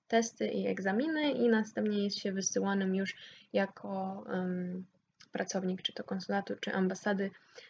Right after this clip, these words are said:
e, na placówkę. Także takie praktyki mogą być na pewno przydatne i wiedza zdobyta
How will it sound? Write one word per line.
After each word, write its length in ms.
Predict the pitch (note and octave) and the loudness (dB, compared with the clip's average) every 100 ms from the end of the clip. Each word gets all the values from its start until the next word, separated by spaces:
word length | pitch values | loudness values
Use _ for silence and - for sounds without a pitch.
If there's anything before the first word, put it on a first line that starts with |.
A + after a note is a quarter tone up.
| - | -4
e, 260 | G3 F#3 F3+ | 2 4 6
na 160 | F#3 | 4
placówkę. 640 | F#3 F#3+ F#3 - F#3 - - | 2 0 0 -2 -4 -6 -8
Także 320 | G3+ G3 F#3+ | -4 -4 -2
takie 520 | G#3 G3+ - G#3 G3+ | -4 -6 -6 -2 -2
praktyki 640 | - G#3 - A#3 A3+ A3+ | 0 -2 0 0 2 4
mogą 360 | G#3+ A#3+ A#3+ A3+ | 6 8 8 6
być 160 | A3 | 4
na 100 | A3 | 2
pewno 240 | G#3+ G#3+ G#3+ | 2 4 4
przydatne 640 | - G3 G3 - A#3 D4 - _ - - _ - | 2 2 0 0 0 0 -2 _ -20 -20 _ 2
i 220 | G3+ G3 | 2 8
wiedza 340 | A3+ B3 A3 | 10 10 8
zdobyta 760 | G3+ G3+ G3 G3 G3+ G3 F#3+ | 2 0 2 0 0 0 0